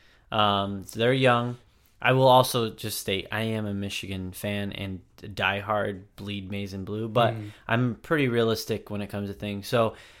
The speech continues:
Speaker 1: um, their, their wide receivers are both, their two starting wide receivers are both freshmen. Um, their running backs are, they have a committee. They're okay.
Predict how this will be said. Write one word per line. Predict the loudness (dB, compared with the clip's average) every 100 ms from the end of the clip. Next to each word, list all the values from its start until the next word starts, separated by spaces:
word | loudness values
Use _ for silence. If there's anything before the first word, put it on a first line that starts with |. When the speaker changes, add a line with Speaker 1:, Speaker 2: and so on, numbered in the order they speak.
| -20 _ -2
Speaker 1:
um, | 4 4 4 0 -6 -14 -20 -4
their, | 0 0 0
their | -2 6
wide | 8 8
receivers | 4 -2 -2 2
are | 0
both, | 2 0 0
their | -2 -2
two | -2 -8 -4 -4
starting | 2 2 2 0
wide | -2
receivers | -4 -6 -8 -6
are | -6
both | -8
freshmen. | -4 0 0 0 -2 -2 -6 _ _ _ _ -10
Um, | -6 -4 -4
their | -4
running | 0 2 2
backs | 2 0 -2 -6
are, | -4 -2 -4
they | -6 -8 -8 -6
have | -4 -4
a |
committee. | -6 -6 -4 -2 -2 -4 -8 -14 -10
They're | -6 -6
okay. | -6 -4 -2 -4